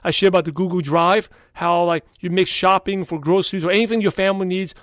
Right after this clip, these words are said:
between you and your spouse. Uh, or you can apply to roommates as well, makes it a more efficient. And then I share, like, um,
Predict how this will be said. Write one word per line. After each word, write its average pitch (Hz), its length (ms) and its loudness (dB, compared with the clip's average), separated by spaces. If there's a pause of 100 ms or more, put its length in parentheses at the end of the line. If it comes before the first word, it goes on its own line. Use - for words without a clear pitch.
(140)
between 175 240 -4
you 180 160 -2
and 170 80 2
your 156 80 -6
spouse. 180 500 0 (340)
Uh, 147 140 -6
or 214 200 2
you 240 180 2
can 208 120 -4
apply 185 260 -2
to 156 100 -2
roommates 208 440 -2
as 156 140 -10
well, 160 220 -6 (200)
makes 180 200 -6
it 185 80 2
a 170 40 -2
more 170 180 -2
efficient. 185 520 -2 (280)
And 175 240 -2
then 185 80 2
I 190 80 0
share, 262 300 2
like, 220 200 -4
um, 185 300 0